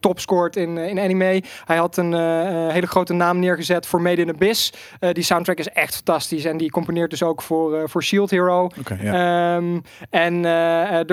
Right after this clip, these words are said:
Speaker 1: er komt een nieuwe seizoen, seizoen twee in oktober dit jaar. Dus, eh, seizoen één is, is gedropt in, eh, tweeduizend achttien. En, eh, het vervolg komt, eh, dus over een paar maandjes. Dus daar, eh, kijk ik wel naar uit.
Speaker 2: Nice, maar dit, dit is de, ik vind vooral, ja, ik vind de series vooral leuk wanneer er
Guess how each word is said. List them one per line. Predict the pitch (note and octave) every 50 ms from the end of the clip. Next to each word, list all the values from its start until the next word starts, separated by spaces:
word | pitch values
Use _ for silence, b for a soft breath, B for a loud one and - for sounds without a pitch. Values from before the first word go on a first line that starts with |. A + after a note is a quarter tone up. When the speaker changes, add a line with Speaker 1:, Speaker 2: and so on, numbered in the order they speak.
| F3+
Speaker 1:
er | F3+ G3
komt | - A3+ G#3
een | G3+
nieuwe | G#3 G#3 G#3
seizoen, | F#3+ G3 F3 F3+ G#3+ G#3+
seizoen | G3+ - F3+ G3 F#3
twee | F3 - G#3 G3+
in | G3+ G3
oktober | F#3+ - - G#3+ G3+ G3+ G3 G3+ F#3
dit | E3+ F#3 F3
jaar. | - F#3 F3 F3 F#3 F#3+ G3+ G3+ B B B B B B
Dus, | - F3 E3 C#3 - -
eh, | E3+
seizoen | D#3+ D#3 E3+ E3 E3+
één | G3+ F#3+ F#3 F#3
is, | E3+ - -
is | F#3 F#3+ D3+
gedropt | - - - - D#3 F3+ F3 - -
in, | F3+ E3+ E3 E3 E3
eh, | E3 E3 E3 E3+ E3+ E3
tweeduizend | D#3+ - F#3+ F3 F3 - - -
achttien. | G3 - - - G3 G3 G3 G3 B B B B B
En, | - F3 E3 E3 E3 E3
eh, | E3 D#3 D#3 D#3 D#3
het | D3+ D#3 -
vervolg | - D3+ C#3 F3 E3+ D#3 - -
komt, | - E3 D3+ D3+ C3+ -
eh, | D3+
dus | C#3 C#3+ C3+
over | D3 C#3 B2+
een | C3+ -
paar | D3 C3 C3
maandjes. | B2 B2 B2 C#3+ C#3 F3 D#3+ C3
Dus | - D3 C3
daar, | - D3 C#3+ C#3+
eh, | C3+
kijk | C3+ C#3 C3 - D3
ik | C3
wel | C3 C#3
naar | C3 C3 C3
uit. | - - - - -
Speaker 2:
Nice, | B2 A2+ A#2+ A2+
maar | - A2+
dit, | G#2+ A2 - -
dit | - A#2 G#2+
is | -
de, | - A2+ G#2+ F#2+
ik | G#2+ G2+ A#2 -
vind | - A#2+ A2 -
vooral, | - A2+ G#2+ G#2 G#2+ G2+ -
ja, | A2 A2
ik | G#2 B2 A#2
vind | - B2+ G#2+
de | G#2+
series | G2 - - A2 G#2 G#2+ G2+
vooral | - A#2 G#2+ G2+
leuk | G#2 G#2 G#2 G2+
wanneer | - G#2+ G#2 G2+ G2 G2
er | F#2+ F#2